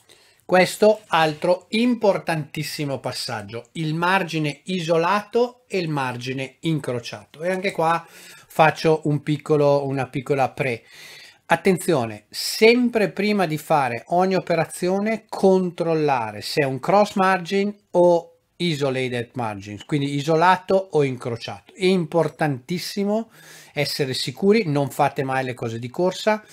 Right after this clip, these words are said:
questo deve essere, è super importante.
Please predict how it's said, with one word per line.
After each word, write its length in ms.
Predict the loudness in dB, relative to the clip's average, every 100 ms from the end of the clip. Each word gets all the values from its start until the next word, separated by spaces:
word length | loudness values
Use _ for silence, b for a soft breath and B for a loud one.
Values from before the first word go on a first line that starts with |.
| B B 0
questo 300 | 0 2 0
deve 160 | 2
essere, 360 | 0 -2 -4 0
è 160 | 0
super 380 | -2 -4 -4 -2
importante. 680 | -2 -4 -8 -10 -16 -16